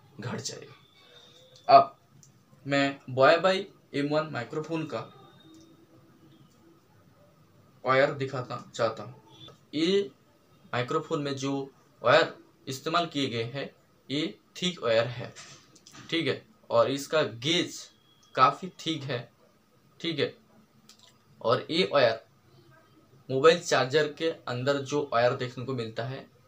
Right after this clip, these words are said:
same wire ही है। तो मैं आपको बताया कि जितना थिक wire होगा, उतना ही resistance घट जाएगा, जितना thin wire होगा, उतना ही resistance बढ़ जाएगा। तो Boya by एम वन microphone का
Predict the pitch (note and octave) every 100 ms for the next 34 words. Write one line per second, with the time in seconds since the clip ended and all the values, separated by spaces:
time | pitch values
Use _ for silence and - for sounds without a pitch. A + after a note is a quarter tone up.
0 | _ - C#3+ C#3+ - G2 G2+ B2+ C3 A#2
1 | - _ - D3 D#3 F3+ F3 F3 D3 C#3+
2 | D3+ D3+ - - _ _ - D#3 D#3 -
3 | _ _ _ - C3 D#3+ G3 G3+ G3+ -
4 | F#3 F3+ B2+ C#3 C#3 C#3+ C3 C3+ - _
5 | - C#3+ D#3+ F3 C#3+ C#3 - D3+ A#2+ C3+
6 | B2+ B2+ A#2 A2+ - _ _ _ _ -
7 | C#3+ D#3 F3+ F3+ - _ - F#3+ F#3 -
8 | A#2+ A#2+ A#2+ A2+ B2 - - C#3 D#3+ E3
9 | C#3 B2 B2 D3+ - A2 G#2 F#2 - -
10 | - _ _ _ _ - C3 E3+ D3+ F3+
11 | F#3 D3 D3 E3 D3+ C3+ D3 D#3 F3 D#3+
12 | D#3